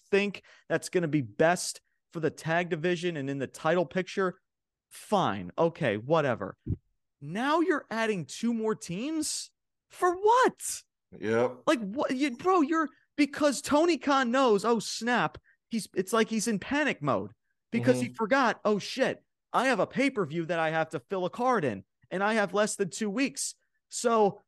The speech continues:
Speaker 1: let me just fill in some matches out of the blue. Let's involve, you know, the T N T title, the tag titles, because I haven't done shit to fill this card up and build it properly.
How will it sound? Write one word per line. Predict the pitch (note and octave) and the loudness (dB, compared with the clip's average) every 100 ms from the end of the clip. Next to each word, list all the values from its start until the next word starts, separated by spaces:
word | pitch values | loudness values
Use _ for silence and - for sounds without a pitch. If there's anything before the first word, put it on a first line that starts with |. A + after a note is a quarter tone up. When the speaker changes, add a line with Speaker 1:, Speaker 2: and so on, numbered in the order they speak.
| _ | _
Speaker 1:
let | - F3+ C4 | -4 0 0
me | D4 C#4 | 0 -2
just | - A#3 - - | 2 0 0 -2
fill | A3 G#3+ | 0 0
in | A3 | -4
some | - A3 | -4 -4
matches | G3 G3 - D#3 E3 | -2 -4 -4 -2 0
out | E3+ | 0
of | D#3+ | -2
the | D3+ | -4
blue. | C#3 D#3 A2+ | -2 -2 0
Let's | D3 - - | -2 -6 -8
involve, | C#3+ B2+ D3+ B2+ | -4 0 0 2
you | B2+ | 2
know, | A#2+ | 2
the | A2+ | 0
T | A2 E3 | -2 -2
N | B2+ | -4
T | A#2+ A#3 A3 | -2 -2 0
title, | A3 A3 G#3+ | 2 4 2
the | D3+ | 0
tag | D#3+ A#3 G#3+ | -2 -2 -2
titles, | A3 G3+ G#3 G3+ - _ _ _ | -2 -2 0 -2 -6 _ _ _
because | F3+ - G#3 | -8 -4 0
I | G#3 | 2
haven't | G#3+ A3 G3+ | 4 2 2
done | G3+ G3+ | 2 0
shit | F3+ - - A3+ - | -2 -6 -2 -2 -2
to | - | -8
fill | G3 G#3+ G3+ | -4 -2 0
this | G3 - | -2 -2
card | - A3+ G3+ | -2 0 0
up | A#3+ | 0
and | A3 | 2
build | D4 B3 | 2 2
it | G3 | 0
properly. | F3+ B2+ C3 A2 F#2 | 0 0 0 -4 -4